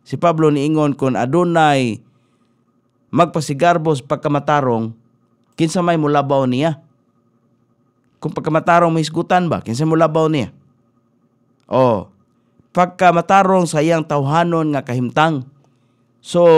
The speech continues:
ang ato din pagkatawhanon kahimtang, kung kita matarong,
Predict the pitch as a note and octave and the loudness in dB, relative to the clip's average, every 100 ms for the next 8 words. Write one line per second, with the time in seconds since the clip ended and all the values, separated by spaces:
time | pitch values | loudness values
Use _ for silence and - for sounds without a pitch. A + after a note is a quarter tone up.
0 | D3 C3 - _ _ _ _ _ - D3+ | 4 2 -4 _ _ _ _ _ -4 0
1 | G3 G#3 F#3+ G#3 F#3+ F3 F#3 E3 F#3 F#3+ | 0 -2 -2 -2 -2 -2 0 2 2 2
2 | E3+ E3 F3 F3 C3+ B2+ C3 B2+ B2+ C3+ | 0 -2 -2 -2 0 0 0 -4 -6 -4
3 | F3 E3 D3+ B2 - B2+ C3+ D#3+ E3 D3+ | 0 2 2 -2 -4 -4 0 2 2 2
4 | C3 C3 | 0 -2